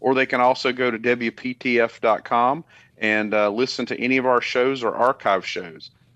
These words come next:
If they'd like information about our medical practice in Apex, North Carolina, they can go to A C C health dot com or call us at nine one nine, three six three, zero one nine zero.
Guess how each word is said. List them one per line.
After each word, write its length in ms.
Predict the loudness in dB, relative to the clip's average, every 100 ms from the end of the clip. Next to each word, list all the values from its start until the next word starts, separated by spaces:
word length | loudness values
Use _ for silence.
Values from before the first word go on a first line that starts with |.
| _
If 140 | -10 -2
they'd 160 | 2
like 200 | 2 2
information 540 | 0 -2 0 0 -2 -4
about 300 | 0 2 2
our 140 | 0
medical 380 | 0 0 0 -2
practice 540 | 0 0 0 -4 -6
in 140 | -6 -2
Apex, 460 | -2 0 -2 -4 -6
North 220 | -6 -4
Carolina, 540 | -2 0 0 -2 -4 -12 -20 _
they 120 | -2 -2
can 160 | -2
go 140 | 0 0
to 140 | 0
A 140 | -2
C 220 | -4 -4 -6
C 240 | -4 -2
health 220 | -2 0
dot 220 | 0 0
com 360 | 0 2 2 0
or 100 | -6
call 320 | -2 2 4
us 180 | 2 -2
at 120 | -8
nine 300 | -2 -2 0
one 180 | -4 -4
nine, 400 | 0 0 -2 -6 _ _ _
three 160 | -6 -6
six 320 | -4 -8 -8
three, 420 | -6 -4 -6 -10
zero 400 | -12 -6 0 0
one 220 | 0 -2 -2
nine 240 | -2 -2
zero. 400 | -6 -8 -10 -12